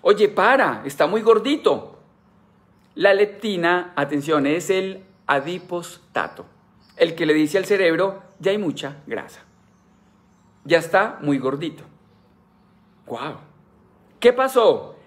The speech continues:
Se descubrió en los últimos años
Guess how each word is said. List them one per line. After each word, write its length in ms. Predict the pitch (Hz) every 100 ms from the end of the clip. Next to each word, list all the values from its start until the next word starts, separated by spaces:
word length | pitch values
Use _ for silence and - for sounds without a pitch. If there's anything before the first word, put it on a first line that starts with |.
| _
Se 240 | - 233
descubrió 680 | 220 226 226 233 143 123 123 - _ _ _ -
en 140 | 147
los 180 | 139 196
últimos 400 | 185 208 170 147
años 520 | 127 120 123 - -